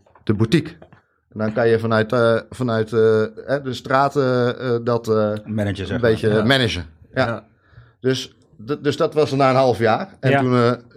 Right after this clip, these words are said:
Speaker 1: weer een jaar later, nou, zei mijn vader van, "Ik ben weer een pand tegengekomen." Een half jaar aangehuurd.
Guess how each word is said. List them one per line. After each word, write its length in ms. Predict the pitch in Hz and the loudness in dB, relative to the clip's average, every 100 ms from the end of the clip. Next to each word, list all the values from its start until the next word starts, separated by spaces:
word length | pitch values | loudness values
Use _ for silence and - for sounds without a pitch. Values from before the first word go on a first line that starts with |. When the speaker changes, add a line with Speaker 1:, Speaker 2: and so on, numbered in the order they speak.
| 135 | -2
Speaker 1:
weer 180 | 127 120 | -2 0
een 60 | |
jaar 220 | 120 117 113 | 2 2 2
later, 400 | 113 110 110 - _ _ _ | 2 0 -4 -6 _ _ _
nou, 200 | 101 98 | -4 -4
zei 160 | 82 | -6
mijn 120 | 98 90 | -6 -2
vader 320 | 110 107 110 | 0 0 0
van, 200 | 113 123 | -2 -4
"Ik 100 | 117 | 0
ben 160 | 147 | 0
weer 120 | 160 160 | 0 -4
een 100 | 156 | -4
pand 220 | 190 214 | -6 -4
tegengekomen." 640 | 170 113 - 117 107 101 | -6 -6 -8 -4 -4 -6
Een 60 | 92 | 0
half 260 | 123 156 | 0 2
jaar 140 | 160 147 | 0 0
aangehuurd. 560 | 165 175 160 175 214 | 0 0 0 0 0